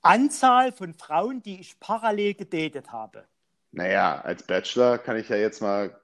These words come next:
Speaker 2: ganz locker vierundzwanzig sagen, aber <laughs> das ist
Speaker 1: Sehr
Speaker 2: ja nun
Speaker 1: gut.
Speaker 2: mal
Speaker 1: Ja, ja. Bereute One-Night-Stands?
Speaker 2: Drei.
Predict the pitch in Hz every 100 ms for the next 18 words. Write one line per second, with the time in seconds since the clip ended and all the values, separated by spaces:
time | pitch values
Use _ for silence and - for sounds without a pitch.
0 | _ 95 92 104 104 104 - - 113 107
1 | 104 104 104 87 - 78 80 85 82 110
2 | - - - - - 139 - 151 151 -
3 | 294 233 143 107 - 139 - - - -
4 | - - 160 156 135 - _ _ 226 190
5 | - - - - - - _ _ - 214
6 | 180 220 247 175 175 175 175 - - 185
7 | 269 - - _ _ _ _ _ _ _
8 | _ _ _ _ _ _ _ _ _ _
9 | - 78 87 76